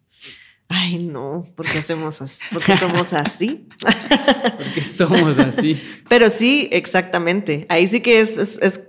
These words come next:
Speaker 1: son las creencias nuestras. Tenemos que pensar en qué creemos, porque cuando, incluso cuando nacemos ya en un,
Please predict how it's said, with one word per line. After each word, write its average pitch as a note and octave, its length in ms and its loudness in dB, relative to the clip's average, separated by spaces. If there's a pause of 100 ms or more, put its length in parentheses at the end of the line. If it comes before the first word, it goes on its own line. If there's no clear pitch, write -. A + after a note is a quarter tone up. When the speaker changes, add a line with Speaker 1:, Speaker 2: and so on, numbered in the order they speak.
(160)
Speaker 1:
son G#3+ 240 0
las D4+ 140 2
creencias A#3 440 0
nuestras. F3 540 -4
Tenemos D#3+ 220 -10
que F#3 100 0
pensar G#3+ 440 4
en F3+ 180 -2
qué F3 140 0
creemos, G#3+ 500 0
porque F3 560 -2 (280)
cuando, F#3+ 320 4
incluso G3 340 0
cuando C4+ 200 2
nacemos A#3 420 2
ya C4 240 4
en C4 100 0
un, C4 680 -4